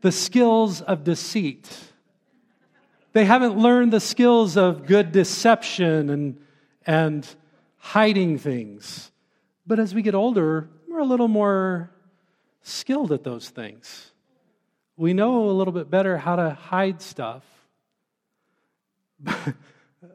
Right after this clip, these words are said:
But don't you wanna laugh? Because God the Father looks at us and he's like, "What do you got there? <laughs> What are you kinda hiding in that heart there that you think nobody sees?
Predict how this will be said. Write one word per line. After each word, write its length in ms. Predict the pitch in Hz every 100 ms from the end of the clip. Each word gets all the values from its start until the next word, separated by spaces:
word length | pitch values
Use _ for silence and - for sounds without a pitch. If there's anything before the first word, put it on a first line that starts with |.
| _ _ _ _
But 140 | 147 160
don't 240 | 175 175
you 80 | 175
wanna 180 | 165 147
laugh? 440 | 147 170 170 _
Because 400 | 156 165 143 117
God 240 | 165 151
the 60 | 151
Father 420 | - 139 143 135
looks 260 | 127 127 151
at 100 | 123
us 280 | 113 - 156
and 100 | 131
he's 180 | 131
like, 200 | 135 127 127 _ _ 151
"What 160 | 156
do 60 | 156
you 100 | 139
got 260 | 147 190
there? 320 | - 107 95 _ _ -
<laughs> 60 | - _ _ _ _ _ _ _ _ _ _ _ _ _
What 180 | 151 170
are 20 |
you 60 | 175
kinda 280 | 185 170
hiding 420 | 147 170 196 165 143
in 80 |
that 120 | 139 131
heart 480 | - 202 175 127 -
there 420 | 123 113 107 113 _ _ _ _ _ _ _ _ _
that 140 | 139 147
you 120 | 147
think 280 | - 147 151
nobody 320 | 139 127 120
sees? 680 | - 123 107 104 - -